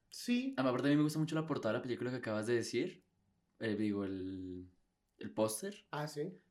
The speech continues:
Speaker 2: Porque es la bote-, una, la, la boca de la botella
Speaker 1: Sí.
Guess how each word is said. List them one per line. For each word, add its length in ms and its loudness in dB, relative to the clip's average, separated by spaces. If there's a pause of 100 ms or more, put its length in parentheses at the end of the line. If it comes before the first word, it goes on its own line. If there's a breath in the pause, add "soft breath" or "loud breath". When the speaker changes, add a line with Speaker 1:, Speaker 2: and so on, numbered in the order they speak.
Speaker 2:
Porque 440 -2
es 380 -8
la 360 0
bote-, 460 -4
una, 400 -2
la, 380 -4
la 440 -6
boca 260 0
de 20 8
la 60 8
botella 540 2
Speaker 1:
Sí. 120 -4